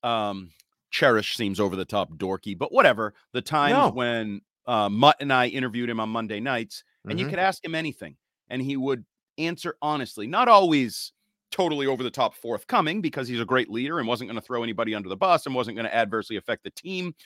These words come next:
Speaker 1: But he, not once did he ever say, like,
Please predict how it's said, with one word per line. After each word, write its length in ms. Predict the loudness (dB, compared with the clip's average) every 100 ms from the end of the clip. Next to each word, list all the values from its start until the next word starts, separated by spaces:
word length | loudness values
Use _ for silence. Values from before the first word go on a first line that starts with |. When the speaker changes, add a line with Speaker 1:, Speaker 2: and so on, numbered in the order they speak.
| _ _ _
Speaker 1:
But 240 | 6 6 6 _ _ _
he, 260 | -8 -6 -6 2
not 320 | 6 6 6
once 400 | 4 4 2 -4
did 160 | -2
he 180 | 0 4
ever 220 | 4 4
say, 260 | -2 0 2
like, 540 | 4 2 0 _ -20